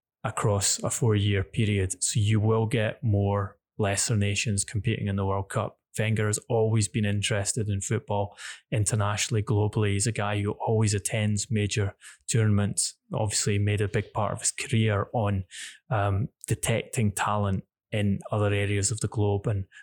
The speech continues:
and bringing it into the European game. I think that principle of allowing better access to international football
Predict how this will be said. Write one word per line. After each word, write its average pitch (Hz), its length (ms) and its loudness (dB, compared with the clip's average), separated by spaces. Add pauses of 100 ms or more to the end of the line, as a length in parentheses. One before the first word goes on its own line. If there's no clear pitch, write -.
and 107 160 0
bringing 101 300 0
it 98 120 -4
into 104 320 -4
the 104 80 2
European 101 500 0
game. 101 300 -2 (320)
I - 60 -6
think 123 200 0
that 110 240 -2
principle 123 800 0
of 113 180 -2
allowing 101 580 0 (600)
better 104 380 0
access 107 640 -2
to - 100 -6
international 104 800 -2 (140)
football 120 640 -2